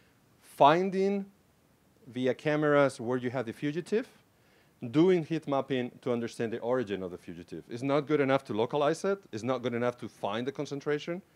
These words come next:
parts per million per meter, and neither the leak rate, how many kilos or pounds per, per hour. We also want to find what is the origin, so we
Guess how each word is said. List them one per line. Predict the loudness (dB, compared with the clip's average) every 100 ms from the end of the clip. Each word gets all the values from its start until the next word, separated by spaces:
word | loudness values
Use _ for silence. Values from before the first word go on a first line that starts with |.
| _
parts | -2 -2
per | -6 -6
million | -2 -4
per | -4
meter, | -6 -4 -4 -4 -8 _ _ _ _ _ _ -6
and | -4 2
neither | 6 8 8 8 6 2
the | -2
leak | 0 0 0
rate, | 2 2 0 -10 _ _ _ _ _ _ _ _ _ _ -8
how | -4
many | -4
kilos | -4 -2 0 0 -2
or | -10
pounds | -6 -6 -6 -10
per, | -8 -8 -8 -6
per | 2
hour. | 4 4 0 -4 _ _ _ -4
We | 2
also | 2 2
want | 0
to | -2
find | 0 0 0 -4
what | -6
is | -2
the | 4
origin, | 4 6 2
so | 0 -6
we | -6